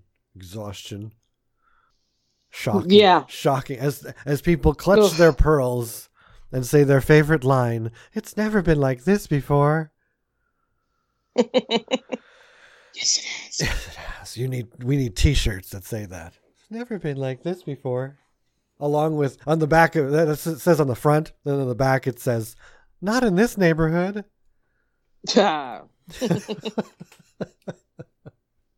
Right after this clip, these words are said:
Speaker 2: Not on this side of town.
Speaker 1: Yes. With, with the custom, uh, and, and equally appropriate bumper stickers of, "He was a good guy."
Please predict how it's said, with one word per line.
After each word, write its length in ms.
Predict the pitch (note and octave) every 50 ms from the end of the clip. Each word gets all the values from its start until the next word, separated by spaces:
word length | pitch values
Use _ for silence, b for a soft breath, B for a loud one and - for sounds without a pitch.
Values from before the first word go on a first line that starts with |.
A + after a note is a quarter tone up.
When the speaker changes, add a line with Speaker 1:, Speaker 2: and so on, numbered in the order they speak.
| _ _ _ _ _ _ _ _ B B B E3
Speaker 2:
Not 140 | F#3 B3+ C4+
on 120 | A3+ G3 F#3+
this 160 | G#3 - -
side 200 | - D#3+ C#3+ C#3
of 80 | C3+ -
town. 340 | - E3+ D3 D3 C#3+ C#3 C3+
Speaker 1:
Yes. 100 | F3+ C3+ - _ _ _ _ _ _ b b b b b
With, 300 | C#3+ E3 E3+ - - - B B
with 180 | - F3 F3 -
the 80 | F3 E3+
custom, 580 | - - F#3+ E3+ - - - F3 D#3 D3 C3+ C#3+
uh, 260 | C3+ B2+ B2+ B2+ C3 B2
and, 360 | C#3 C#3 C3 B2+ A#2+ A#2+ B2+ b b b b b b -
and 140 | C3 C3+ E3+
equally 480 | F3 E3 D#3 - D3+ D3 C#3 C#3 C3
appropriate 600 | C3 B2 - D#3 C3+ B2 B2 - B2+ A#2+ A#2 G#2+
bumper 300 | G#2+ A#2 A#2 A2 - A#2
stickers 580 | G#2+ - - A#2+ G#2+ - A2+ A2 A2 G#2+ G#2 -
of, 240 | B2 A#2+ A#2+ - B B B B
"He 160 | B - A3
was 220 | G#3+ A#3+ G#3+ - A#3+
a 40 |
good 260 | G3 A3+ A#3+ B3+ G3+ -
guy." 640 | B3 B3+ C4+ C#4 C#4 B3 G3 D3 B2 A2 A2 A#2